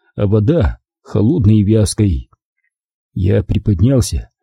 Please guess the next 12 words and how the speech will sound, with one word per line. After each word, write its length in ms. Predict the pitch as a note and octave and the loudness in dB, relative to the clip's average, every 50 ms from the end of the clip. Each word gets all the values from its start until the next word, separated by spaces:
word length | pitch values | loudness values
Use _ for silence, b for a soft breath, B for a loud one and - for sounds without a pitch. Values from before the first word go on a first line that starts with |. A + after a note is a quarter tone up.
| _ _ _ | _ _ _
пытаясь 360 | - F#2+ - A#2+ C3 B2 - - | -8 -4 -2 0 0 0 2 0
сориентироваться, 880 | A#2+ A#2 A#2 G#2+ - D#3 F3 E3 C#3+ B2 A2 - - - - - _ _ _ _ _ _ _ _ _ _ _ _ | 0 2 2 0 0 0 0 0 2 2 0 -2 -4 -10 -10 -10 _ _ _ _ _ _ _ _ _ _ _ _
и 160 | - - G2 F#2+ | -4 -2 0 2
в 80 | G#2 | 2
этот 260 | C#3 B2+ - G#2 - | 0 2 0 0 0
момент 560 | F#2+ G2 G2+ B2 E3+ E3+ D#2+ C2+ A1+ - - _ _ _ _ _ _ _ | 0 2 2 2 2 2 0 -2 -2 -6 -14 _ _ _ _ _ _ _
тяжёлые 500 | - - G2 - - F3 D#3+ C#3 C#3 C3 | -6 -4 -4 -2 -2 -2 0 0 0 0
доски 540 | G#2 G#2 E3 E3 - - - C3+ G#2+ D#2 C2 | 0 2 2 2 2 0 0 0 0 0 0
ударили 480 | F2+ A2+ A#2+ A2 D3 D#3+ C#3+ C3+ B2+ | 0 0 2 2 2 4 4 4 4
меня 260 | A#2+ B2 B2+ D3+ D3+ A2 | 4 4 4 2 2 0
по 120 | - - | 0 0
голове. 600 | A#2 B2 A#2+ A#2 A2+ B2 E3+ E3 - C2 A1 - | 2 2 4 4 4 2 2 2 0 0 -4 -8